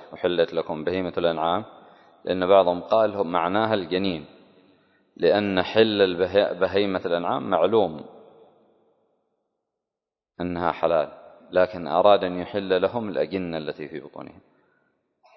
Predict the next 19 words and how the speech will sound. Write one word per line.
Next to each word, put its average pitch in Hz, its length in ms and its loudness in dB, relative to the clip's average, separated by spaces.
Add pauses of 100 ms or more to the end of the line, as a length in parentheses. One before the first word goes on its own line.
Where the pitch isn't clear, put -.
(100)
والصحيح 82 640 0
أن 87 140 -6
الآية 87 340 4
شاملة 87 640 -2 (1900)
للبهائم 87 880 2
بنفسها، 92 680 -2 (140)
وذلك 95 840 2 (1700)
للتنبيه 98 800 2
على 101 220 6
أنه 101 220 0
لا 113 180 6
يحرم 113 420 2
عليهم 101 340 2
ما 95 120 0
كان 101 260 -2
الجاهلية 90 600 0
يحرمون 82 540 -2
على 78 160 0
أنفسهم. - 540 -10